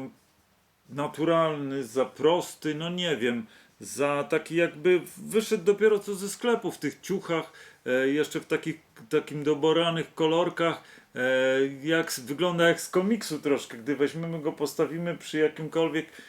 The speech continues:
z tych Eternals, to oni są fajni, tacy rzeczywiście odróżniają się jako,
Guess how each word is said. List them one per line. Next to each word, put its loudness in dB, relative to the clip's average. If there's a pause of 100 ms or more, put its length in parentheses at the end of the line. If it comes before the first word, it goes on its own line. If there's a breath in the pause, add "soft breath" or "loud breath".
(140 loud breath)
z -16
tych -2
Eternals, 2
to -2
oni -4
są -6
fajni, -4
tacy 0 (960)
rzeczywiście 0
odróżniają 0
się -2
jako, 0